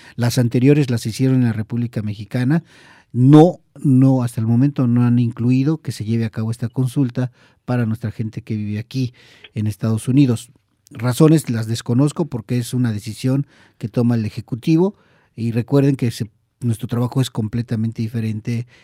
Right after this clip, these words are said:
en cuanto a la consulta. Sería, mm, no sé, no sé cuál sería el mecanismo para establecer una consulta aquí. ¿Quién se haría cargo de esta consulta?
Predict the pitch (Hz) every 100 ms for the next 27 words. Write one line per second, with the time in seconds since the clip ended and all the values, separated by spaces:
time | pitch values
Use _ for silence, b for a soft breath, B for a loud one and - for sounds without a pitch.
0 | b 117 113 113 110 98 104 104 104 123
1 | 113 135 120 120 120 117 139 131 131 131
2 | 131 131 135 131 139 - 135 127 147 151
3 | - 151 - 139 131 131 127 117 107 117
4 | 123 110 104 101 107 101 - 113 117 -
5 | 107 95 110 - 117 - 139 - b b
6 | b b - 135 139 135 120 123 117 123
7 | 117 117 117 123 - 117 - 139 120 101